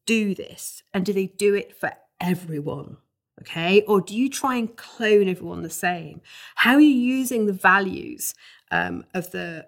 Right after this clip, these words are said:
organisation that you work with? Are you pigeonholing people into them? Are you encouraging a certain specific behaviour,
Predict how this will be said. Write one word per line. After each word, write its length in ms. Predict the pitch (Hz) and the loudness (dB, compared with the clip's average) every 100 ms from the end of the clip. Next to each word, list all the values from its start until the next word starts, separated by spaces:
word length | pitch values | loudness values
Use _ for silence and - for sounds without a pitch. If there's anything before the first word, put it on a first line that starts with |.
| _ | _
organisation 800 | 202 196 175 180 247 277 - 180 | 2 2 -2 0 2 0 -2 -6
that 140 | - | -6
you 120 | 175 | -10
work 240 | 185 185 - | -4 -2 -2
with? 200 | - - | -10 -8
Are 80 | 202 | -2
you 160 | 220 247 | -2 -2
pigeonholing 840 | - - 262 247 220 190 196 185 | -6 -8 -6 -4 -6 -6 -10 -12
people 360 | - 208 - 185 | -10 -12 -8 -8
into 400 | - 185 180 - | -6 -6 -6 -10
them? 220 | 156 - - | -14 -16 -10
Are 100 | 190 | -4
you 160 | 202 214 | 0 0
encouraging 760 | 214 - 240 262 254 214 190 | 0 2 2 2 2 0 0
a 60 | 185 | -2
certain 580 | - 214 202 - 190 | -2 0 -2 -4 -8
specific 880 | 180 - - 190 - 202 - - - | -6 -6 -6 -6 -4 -6 -6 -8 -6
behaviour, 760 | - - 180 185 175 139 226 | -6 -6 -6 -6 -6 2 2